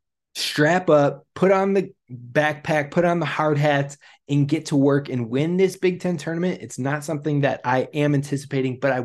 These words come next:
would not be shocked if the Gophers could win a round, two, maybe get to that third round of the tournament and really put some folks on notice. And I think it would be huge for the momentum of this program.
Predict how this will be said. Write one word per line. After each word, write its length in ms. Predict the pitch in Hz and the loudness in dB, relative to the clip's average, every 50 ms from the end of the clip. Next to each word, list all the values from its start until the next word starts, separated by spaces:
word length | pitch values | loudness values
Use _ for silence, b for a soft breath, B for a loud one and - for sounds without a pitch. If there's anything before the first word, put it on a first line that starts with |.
| 117 131 | -4 0
would 200 | 156 190 196 165 | 4 4 4 4
not 280 | 165 170 160 147 143 - | 2 0 0 0 0 0
be 100 | 139 127 | 0 0
shocked 480 | - - 156 139 107 92 - - _ - B B B B B | 2 2 2 2 0 0 -4 -12 _ -20 B B B B B
if 120 | 135 127 | -8 -4
the 80 | 151 139 | -2 0
Gophers 380 | 135 139 147 147 165 143 143 | 2 0 0 0 0 -2 -2
could 160 | - - 127 123 | -2 -4 -4 0
win 440 | 127 147 156 160 156 156 151 147 B B B B B | 0 0 2 2 2 0 -2 -4 B B B B B
a 80 | 110 113 | -6 -2
round, 580 | 113 139 143 147 151 151 156 156 151 147 147 - _ _ - | 0 0 2 2 2 2 0 0 -2 -4 -8 -12 _ _ -4
two, 460 | - 160 160 160 160 165 160 143 - - _ - | 0 2 2 4 2 0 -2 -6 -10 -12 _ -4
maybe 300 | 117 139 165 170 175 147 | -2 -2 0 0 0 0
get 220 | 135 165 165 - | 0 0 0 0
to 100 | 175 156 | -2 -2
that 240 | 160 139 117 - - | 0 0 -2 0 0
third 240 | 156 151 160 156 156 | 2 2 2 2 0
round 240 | 147 147 151 156 151 | 0 0 0 -2 -2
of 80 | 143 | -4
the 60 | 135 127 | -4 -6
tournament 500 | - - 139 139 147 156 170 165 - - | -4 -4 -2 -2 0 -2 -2 -4 -4 -4
and 200 | 135 123 113 120 | -6 -4 -2 0
really 240 | 143 151 165 156 147 | 0 2 2 0 -2
put 200 | 143 156 147 147 | -2 -6 -8 -6
some 140 | 143 127 - | -6 -4 0
folks 260 | 135 131 135 135 - | 0 0 0 0 -2
on 140 | 120 113 110 | -4 -4 -2
notice. 320 | 117 120 127 147 143 151 | 0 0 0 0 -2 -2
And 80 | 147 131 | -4 -6
I 60 | 131 | -4
think 180 | - 180 180 | -6 -6 -4
it 60 | 190 175 | -2 -2
would 160 | 170 151 139 | -2 -2 -2
be 120 | 151 147 | -4 -4
huge 540 | 143 - - - 190 170 123 101 90 - - | -6 -6 -4 2 4 4 4 4 2 -4 -4
for 180 | - 147 147 143 | 2 2 4 4
the 80 | 131 | 2
momentum 640 | 135 131 127 123 123 123 131 127 135 123 120 120 B B B B B - | 0 -2 -2 -2 -2 -4 -4 -2 -2 -4 -4 -6 B B B B B -4
of 240 | 127 143 143 131 123 | -2 -2 -2 0 0
this 200 | 135 127 131 - | -2 -2 -2 -4
program. 560 | - 127 120 117 98 95 82 78 76 - | -2 0 0 0 0 -4 -6 -8 -12 -18